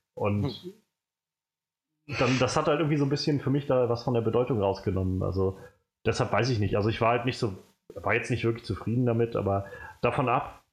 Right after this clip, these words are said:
Speaker 1: kann ich nur, ähm, großartig herausheben. Also Meryl Streep, finde ich, gibt immer irgendwie tausend Prozent in jedem ihrer Filme. Und Hugh Grant war erstaunlich gut. Also ich meine, ich hab Hugh Grant irgendwie in zwei, drei Filmen bisher gesehen. Ähm, und alles irgendwie so aus den neunzigern, irgendwelche,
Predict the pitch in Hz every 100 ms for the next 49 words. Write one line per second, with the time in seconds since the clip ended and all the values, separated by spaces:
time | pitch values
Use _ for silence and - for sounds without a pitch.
0 | _ - 131 123 123 117 110 104 107 101
1 | 95 - 123 131 113 123 104 - 110 92
2 | 95 95 101 92 - 117 117 113 104 -
3 | - 139 - 98 104 117 110 104 - 110
4 | 110 - 98 104 104 92 101 117 107 98
5 | 107 104 110 - _ _ - 107 101 -
6 | - - 139 - 90 180 - 82 78 -
7 | 85 85 - 85 80 82 90 90 101 -
8 | - _ _ - - - 104 98 101 101
9 | 92 104 90 - 95 101 90 139 117 85
10 | 85 82 82 87 107 - - _ _ _
11 | - 95 92 90 90 - 98 90 110 -
12 | 110 107 107 101 95 92 - 92 95 113
13 | 113 98 92 95 92 98 101 98 98